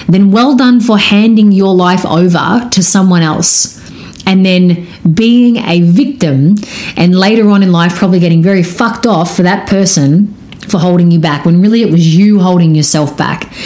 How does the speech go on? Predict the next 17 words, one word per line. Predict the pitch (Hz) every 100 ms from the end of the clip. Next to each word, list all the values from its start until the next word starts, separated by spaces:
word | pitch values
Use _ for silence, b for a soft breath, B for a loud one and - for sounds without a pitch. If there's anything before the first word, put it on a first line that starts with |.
| B B
You're | 185 190
really | 170 175 196 226 233 208
ha-, | 170 - 170 170
handing | 185 202 214 233 214
the | 180
reins | 180 180 175
over | 180 160
to | 160
go, | 165
"Well, | 165 185
see, | - 247
I | 247
told | 240 233 214
you | 147
why | 139
I | 139
couldn't. | - 156 180